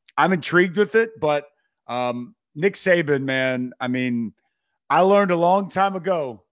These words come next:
some twenty years ago, just how good he is. Uh, I fell victim with my teammates to losing to him in his first national championship, uh, it, when he was at L S U,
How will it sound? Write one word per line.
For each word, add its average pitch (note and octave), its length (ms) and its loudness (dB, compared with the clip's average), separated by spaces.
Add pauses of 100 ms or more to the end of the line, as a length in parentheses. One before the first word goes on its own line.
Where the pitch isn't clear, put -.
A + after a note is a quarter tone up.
(140)
some D3+ 280 -10
twenty F#3 320 -8
years F3+ 300 -2
ago, C3 440 -2 (280)
just D3+ 240 -4
how D3 160 0
good C3+ 500 -2 (300)
he C#3+ 220 -2
is. G2+ 500 -8
Uh, A2+ 240 -4
I C3 140 -2
fell C#3+ 220 -2
victim E3 640 -4
with C3+ 120 -10
my A2+ 140 -6
teammates E3+ 520 -6
to - 140 -4
losing D#3 520 0 (380)
to D3+ 120 2
him D#3+ 180 2
in C#3+ 60 -2
his C3 120 -4
first D#3+ 300 -2
national D3+ 380 -6
championship, D3+ 720 -4 (680)
uh, C3 60 -8
it, B2+ 300 -4
when B2+ 160 -4
he C3+ 80 0
was C#3 180 2
at C3+ 80 2
L B2+ 180 0
S A2+ 180 -6
U, F3+ 360 2